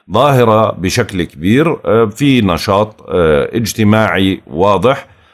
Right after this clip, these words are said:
علاقتكم مع أحبائكم تقريبا نقدر نحكي إنه فيها نوع من أنواع الإيجابية. عاطفيا أنتوا يعني مشحونين بطاقة عاطفية عالية جدا، ولكن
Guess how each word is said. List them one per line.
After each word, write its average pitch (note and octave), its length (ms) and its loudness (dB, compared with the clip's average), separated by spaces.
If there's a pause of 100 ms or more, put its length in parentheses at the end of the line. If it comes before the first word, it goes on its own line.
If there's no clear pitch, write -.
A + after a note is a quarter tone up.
(120)
علاقتكم C#3+ 720 0
مع G2+ 220 0
أحبائكم G2+ 800 0
تقريبا A2 500 0
نقدر F#2+ 520 2
نحكي F#2 340 -4
إنه E2+ 160 -2
فيها F#2+ 320 0
نوع G2 160 2
من E2+ 160 -2
أنواع D#2+ 360 -2
الإيجابية. E2+ 840 0
عاطفيا G2+ 1000 0
أنتوا G2+ 440 0 (340)
يعني F#2+ 380 0
مشحونين G2 600 0
بطاقة G#2 420 -2
عاطفية G2+ 680 0
عالية F#2 360 2
جدا، G#2 500 0 (420)
ولكن E3 520 2